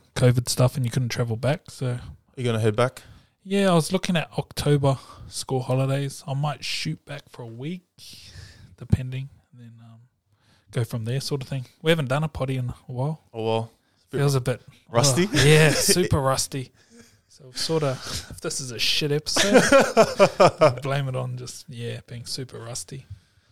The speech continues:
Speaker 2: It happens, but
Speaker 1: Yep, so we had two weeks off the potty, and just like anything, I think, hey, you
Speaker 2: Mm.
Speaker 1: take two weeks off anything, you come back a bit rusty, but
Speaker 2: Mm.
Speaker 1: you just gotta expect it. The
Speaker 2: Yeah.
Speaker 1: best things to do is just, just get back, straight back into it.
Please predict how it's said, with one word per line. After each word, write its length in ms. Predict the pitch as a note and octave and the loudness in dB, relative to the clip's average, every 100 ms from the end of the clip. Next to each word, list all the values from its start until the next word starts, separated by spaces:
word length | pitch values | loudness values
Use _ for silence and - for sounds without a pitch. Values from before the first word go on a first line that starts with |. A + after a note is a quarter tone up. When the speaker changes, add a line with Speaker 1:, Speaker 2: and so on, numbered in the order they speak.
| - _ _ _ _ _ | -20 _ _ _ _ _
Speaker 2:
It 60 | |
happens, 340 | G#2 G#2+ G#2+ G2+ | -10 -8 -6 -6
but 220 | A2 - - _ _ | -6 -8 -16 _ _
Speaker 1:
Yep, 300 | C#3+ C3+ - | -8 -8 -8
so 160 | - D3 | -4 2
we 80 | E3 | 2
had 120 | C#3 _ _ | 2 _ _
two 160 | - C3+ | -6 -4
weeks 260 | B2+ - | -6 -8
off 120 | A#2+ | -12
the 80 | - | -12
potty, 420 | - C3 C3+ C#3+ C#3+ - | -6 -4 -2 -4 -6 -8
and 100 | D3 | -6
just 180 | D#3 A#2+ | -4 -6
like 220 | A2+ - | -8 -4
anything, 380 | C3 D3+ B2+ A#2+ | -4 -4 -8 -12
I 20 | A#2+ - | -18 -16
think, 180 | C#3 | -10
hey, 240 | - C#3 B2 _ _ | -4 -4 -4 _ _
you 80 | A#2 | -2
Speaker 2:
Mm. 40 | |
Speaker 1:
take 200 | A2 B2+ | -2 -2
two 180 | - C#3 | -2 0
weeks 200 | B2+ - A#2+ | 0 -4 -10
off 120 | A#2+ | -8
anything, 380 | B2+ B2+ C3 B2 | -8 -6 -8 -10
you 60 | B2+ | -10
come 200 | - B2+ | -10 -8
back 260 | B2+ - | -10 -12
a 60 | C#3+ | -14
bit 180 | A2+ - | -16 -12
rusty, 400 | A2+ - - B2+ | -14 -12 -10 -6
but 280 | B2 G#2+ - _ _ - | -4 -6 -10 _ _ -8
Speaker 2:
Mm. 220 | A2+ G#2+ | -4 -2
Speaker 1:
you 80 | C#3+ | 0
just 180 | D3+ - | 0 0
gotta 140 | B2 | -2
expect 460 | A2+ - - C3+ - | -4 -6 -6 -6 -8
it. 100 | - _ | -12 _
The 80 | C3+ | -2
Speaker 2:
Yeah. 40 | C3+ | 0
Speaker 1:
best 160 | C3 | 0
things 240 | C#3+ A#2+ - | -2 -4 -6
to 120 | B2 | -6
do 220 | A#2+ A#2+ | -2 0
is 100 | A#2 | -2
just, 380 | - A#2 - - - _ _ - - | -4 -6 -8 -14 -20 _ _ -18 -6
just 200 | B2+ - | -4 -2
get 160 | A#2+ | -2
back, 180 | B2+ - | -2 -2
straight 300 | - B2+ B2+ | -2 -2 -2
back 220 | B2 - | -4 -2
into 260 | C#3 B2+ | -2 2
it. 80 | C#3 | 0